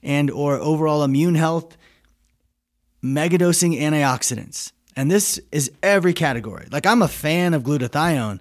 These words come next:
but not megadosing it. I'm a fan of vitamin C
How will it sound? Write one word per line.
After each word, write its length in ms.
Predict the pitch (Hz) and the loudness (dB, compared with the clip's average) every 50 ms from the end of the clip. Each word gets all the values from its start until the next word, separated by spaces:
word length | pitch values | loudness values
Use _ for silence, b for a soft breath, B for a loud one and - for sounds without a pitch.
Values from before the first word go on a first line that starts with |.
| B B B B B B B | B B B B B B B
but 120 | 127 120 | -4 -2
not 200 | 120 131 147 151 | 0 0 0 0
megadosing 680 | 120 117 143 170 175 117 110 98 - - 117 107 104 101 | 0 0 0 0 0 0 -2 -4 -4 -6 -6 -6 -8 -12
it. 80 | - _ B B B B B B | -14 _ B B B B B B
I'm 180 | - 165 202 202 | 0 2 4 4
a 80 | 156 107 | 2 2
fan 680 | - - - - 147 156 175 202 190 175 147 123 113 - | 0 -6 -2 0 2 4 4 4 4 4 2 0 -2 -2
of 220 | - 135 131 117 | -2 -4 -4 -2
vitamin 380 | 107 135 135 139 127 123 123 120 | 0 0 2 2 2 2 2 2
C 460 | - - 139 139 135 127 120 113 | 2 0 0 0 -2 -2 -2 -4